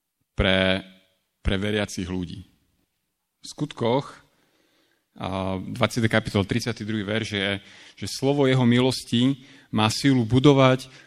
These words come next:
a dať dedičstvo všetkým posveteným. To je Božie slovo. Božie slovo je ten pokrm, ktorý potrebuje byť podávaný na čas z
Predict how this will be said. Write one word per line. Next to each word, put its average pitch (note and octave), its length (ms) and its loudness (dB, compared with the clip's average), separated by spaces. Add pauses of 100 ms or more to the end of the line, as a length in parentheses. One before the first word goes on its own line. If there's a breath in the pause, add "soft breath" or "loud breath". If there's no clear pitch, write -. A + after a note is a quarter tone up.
(140 loud breath)
a G2 160 -8
dať A2+ 400 0
dedičstvo A2+ 400 -2
všetkým A#2 560 -4
posveteným. - 560 -12 (1400)
To - 80 -20
je A#2+ 80 -6
Božie G#2+ 240 -4
slovo. F2+ 400 -10 (2000)
Božie C#3 280 2
slovo A2+ 360 2
je A2 120 2
ten G2+ 200 -6
pokrm, G#2 560 -8 (1800)
ktorý A2+ 320 -4
potrebuje B2+ 540 0
byť G2 240 -6
podávaný A2 640 -2
na F2+ 220 -6
čas G2 320 -8 (2750)
z G2 80 -12